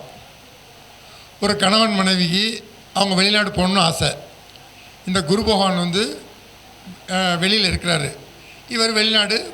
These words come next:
போறதுக்கு கடன் வாங்கி போறாரு. நல்லா கவனிங்க, இந்த கடன் வாங்கி வெளிநாடு போறார் இல்லையா, அவருக்கு அங்க உள்ள கிளை-, அந்த இது பிடிக்காது,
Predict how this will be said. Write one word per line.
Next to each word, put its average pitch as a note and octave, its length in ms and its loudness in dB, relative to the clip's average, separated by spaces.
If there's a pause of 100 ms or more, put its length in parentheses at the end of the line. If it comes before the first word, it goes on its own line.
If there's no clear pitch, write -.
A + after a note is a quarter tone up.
போறதுக்கு G3 360 0
கடன் F#3+ 300 0
வாங்கி F3+ 340 2 (240)
போறாரு. F3 480 2 (840)
நல்லா F3 180 2
கவனிங்க, D#3+ 420 4 (920)
இந்த F3+ 160 0
கடன் A3+ 340 4
வாங்கி A3 300 2
வெளிநாடு G#3 400 2
போறார் F#3+ 300 4
இல்லையா, E3+ 320 4 (460)
அவருக்கு G3 800 2
அங்க G3 260 2
உள்ள G3+ 220 4 (880)
கிளை-, A3 240 0 (180)
அந்த F3 360 2
இது F#3 140 2
பிடிக்காது, F#3 540 2